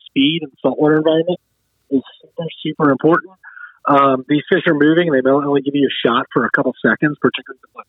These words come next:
albacore, where they're swimming around at fifteen miles an hour underneath the water. Um, so you've gotta be able to get that fly aerialized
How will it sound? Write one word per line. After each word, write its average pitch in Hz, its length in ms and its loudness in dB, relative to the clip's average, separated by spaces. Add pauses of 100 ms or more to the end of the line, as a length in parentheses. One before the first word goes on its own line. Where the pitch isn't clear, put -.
(120)
albacore, 131 680 -4
where 110 120 -4
they're 104 140 2 (100)
swimming 113 200 -6
around 107 280 0
at 98 80 -4 (560)
fifteen 135 320 0
miles 117 260 -4
an 107 60 -4
hour 117 300 0
underneath 113 300 -10
the 117 60 -20
water. 101 320 -2 (480)
Um, 127 360 2 (280)
so 147 180 2
you've - 300 -6
gotta 175 180 2
be 180 80 2
able 147 120 2
to 135 60 2
get 143 160 0
that 135 180 0 (140)
fly 127 380 2 (100)
aerialized 107 680 0